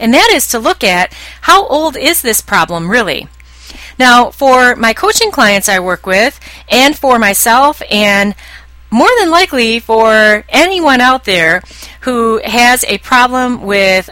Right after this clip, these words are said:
overeating and overweight, these challenges did not just suddenly come about. In fact,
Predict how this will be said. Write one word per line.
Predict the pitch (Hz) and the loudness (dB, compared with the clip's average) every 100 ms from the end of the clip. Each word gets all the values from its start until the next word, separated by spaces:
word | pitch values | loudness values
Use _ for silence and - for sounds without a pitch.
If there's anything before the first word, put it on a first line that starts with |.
| - | -2
overeating | 240 262 - 233 220 202 | 0 0 -4 -4 -4 -4
and | 185 | -4
overweight, | 196 185 185 269 202 170 156 - - - - - - - | -6 -6 -2 0 0 -2 -8 -20 -20 -20 -20 -20 -16 -6
these | 214 277 302 - - - | 0 0 0 -6 -12 -10
challenges | - 277 285 370 294 196 175 175 - - | -2 0 2 2 -2 -2 -2 -2 -6 -8
did | - 220 | -4 0
not | 214 247 - | 2 0 0
just | 208 240 240 - - | -2 0 -2 -6 -6
suddenly | - 254 254 214 196 190 | 0 0 0 -2 -4 -6
come | - 208 | -6 -6
about. | 175 202 160 - - - - - - - - - | 0 0 0 -2 -8 -12 -12 -20 -20 -20 -20 -12
In | - 247 | -2 -2
fact, | - 392 330 214 220 - | 2 2 4 2 0 -6